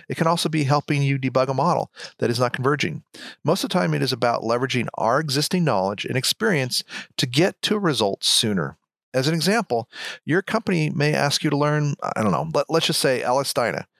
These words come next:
to do a drop test on your product. You've never used L S Dyna, never hex meshed an assembly, and never post-processed a highly dynamic transient event. Our very own Jim Peters will be a call and a screen share away to make recommendations on meshing.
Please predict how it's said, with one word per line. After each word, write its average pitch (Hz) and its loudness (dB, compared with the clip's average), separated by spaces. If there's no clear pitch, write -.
to - -12
do 120 0
a 117 0
drop 120 2
test 113 0
on 98 -2
your 80 -2
product. - -4
You've 135 0
never 143 2
used 156 0
L 104 2
S - -4
Dyna, 92 0
never 113 2
hex 117 -2
meshed - 0
an 92 -2
assembly, 98 0
and 135 -4
never 160 0
post-processed 156 -2
a - 0
highly 104 2
dynamic 120 0
transient 73 -2
event. - 0
Our 170 2
very 151 0
own 143 0
Jim 170 0
Peters 139 0
will 147 0
be 156 0
a - 0
call 160 0
and 143 0
a 147 2
screen 175 0
share 170 2
away 156 2
to 147 0
make 143 2
recommendations 123 2
on 90 2
meshing. - 0